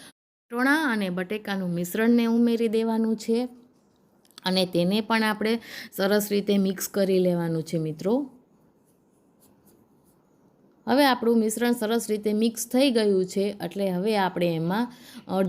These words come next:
હું અહીંયા એક ચમચી લીંબુનો રસ ઉમેરું છું અને તેને પણ સારી રીતે મિક્સ કરી દઉં છું. હવે ખટાશને બેલેન્સ કરવા હું અહીંયા એક ચમચી ખાંડ ઉમેરું છું મિત્રો, જે totally optional છે.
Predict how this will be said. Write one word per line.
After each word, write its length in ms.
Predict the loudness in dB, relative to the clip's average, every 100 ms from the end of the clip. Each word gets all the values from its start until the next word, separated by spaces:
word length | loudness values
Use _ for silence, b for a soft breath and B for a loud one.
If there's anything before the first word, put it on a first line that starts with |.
| -2
હું 240 | 0 2 4
અહીંયા 300 | 2 0 0
એક 220 | -2 -2
ચમચી 360 | -2 -2 0 0
લીંબુનો 500 | 0 0 2 2 2
રસ 360 | 2 2 2 -2
ઉમેરું 340 | -2 0 -2
છું 340 | -2 -2 -2 -4
અને 220 | -4 -4
તેને 320 | 0 0 0
પણ 200 | 0 -2
સારી 380 | 0 0 0 0
રીતે 300 | 0 0 2
મિક્સ 300 | 2 0 -4
કરી 280 | -2 2 2
દઉં 220 | 0 -2
છું. 320 | -2 -6 -6 B B B B
હવે 160 | 2
ખટાશને 680 | 2 0 4 4 4 0 0
બેલેન્સ 400 | 0 2 2 0
કરવા 340 | -4 -4 -2
હું 360 | -2 0 0 0
અહીંયા 260 | 0 -2 -2
એક 300 | -2 -4 -4
ચમચી 320 | -6 -4 -6
ખાંડ 400 | -6 -4 0 0
ઉમેરું 340 | 2 2 0
છું 180 | -2 -2
મિત્રો, 460 | -2 0 0 0 -4 B B B B B _ _ _ _ _ _ 4
જે 100 | 4
totally 440 | 4 0 2 2
optional 440 | 0 0 -2 -2
છે. 420 | -2 -2 -2 -2